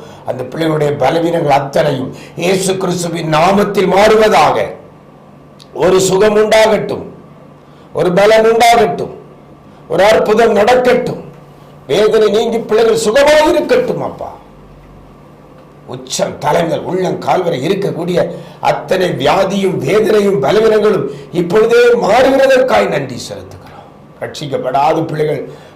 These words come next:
ரட்சிக்கப்படட்டும் ஐயா. ஆண்டவரே, யார் யார் ரட்சிக்கப்படாமல் குடும்பத்தில் இருக்கிறாங்களோ, அந்த பிள்ளைகள் எல்லாம், "என் ஆண்டவர் ரட்சிப்பீராக, என் ஆண்டவர் ரட்சிப்பீராக."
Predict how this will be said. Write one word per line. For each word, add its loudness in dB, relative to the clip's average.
ரட்சிக்கப்படட்டும் -2
ஐயா. -16
ஆண்டவரே, -12
யார் -8
யார் -4
ரட்சிக்கப்படாமல் -4
குடும்பத்தில் -2
இருக்கிறாங்களோ, -4
அந்த -4
பிள்ளைகள் 2
எல்லாம், 4
"என் 0
ஆண்டவர் 2
ரட்சிப்பீராக, -2
என் -6
ஆண்டவர் 2
ரட்சிப்பீராக." 2